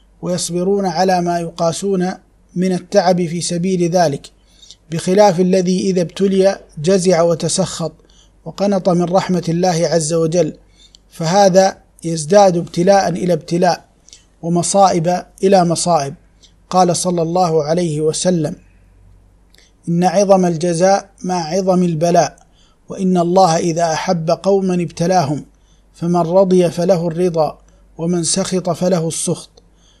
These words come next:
وفي الحديث عنه صلى الله عليه وسلم قال: "أشد الناس بلاءً الأنبياء،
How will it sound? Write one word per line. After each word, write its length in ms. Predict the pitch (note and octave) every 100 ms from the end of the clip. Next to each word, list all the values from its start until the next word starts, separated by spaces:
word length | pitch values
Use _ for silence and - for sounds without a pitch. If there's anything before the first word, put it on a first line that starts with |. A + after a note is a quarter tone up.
| _ _
وفي 140 | D#3 F#3+
الحديث 440 | E3+ F3 G3+ E3
عنه 300 | E3 F#3 F3
صلى 280 | - F3 E3+
الله 380 | E3+ F#3 E3 D#3
عليه 300 | F3 D3+ D#3+
وسلم 640 | D#3 - G3 G3 G3+ C4 _ - _ _ _ _
قال: 360 | F3 F#3+ F#3+ - _
"أشد 400 | F3 - G3 E3+
الناس 440 | F3+ F3 F#3+ F3 F3+
بلاءً 500 | E3+ F3 F#3+ F#3+ F#3
الأنبياء، 840 | F3 E3+ F#3 E3+ F3 F3+ F3 -